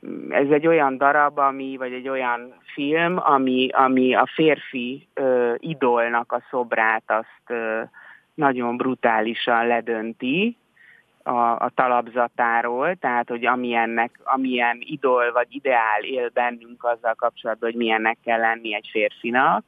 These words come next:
ö, és egy férfinak hogy kell viselkedni, és mennyire kell bátornak, erősnek és okosnak lennie,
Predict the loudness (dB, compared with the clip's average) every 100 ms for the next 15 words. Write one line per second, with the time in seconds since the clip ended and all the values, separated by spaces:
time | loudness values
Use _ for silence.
0 | _ _ _ _ _ _ -2 0 2 0
1 | -2 -2 -4 -2 -2 -2 0 0 0 -4
2 | 0 0 0 -4 0 0 0 -2 -4 -4
3 | -4 -2 -2 -2 0 0 0 0 -2 0
4 | 0 2 0 -2 -8 -6 -6 -4 -4 -4
5 | -6 -8 -6 -4 -4 -6 -6 -6 -8 -8
6 | -6 -2 -2 0 0 0 2 0 0 0
7 | 2 2 2 -2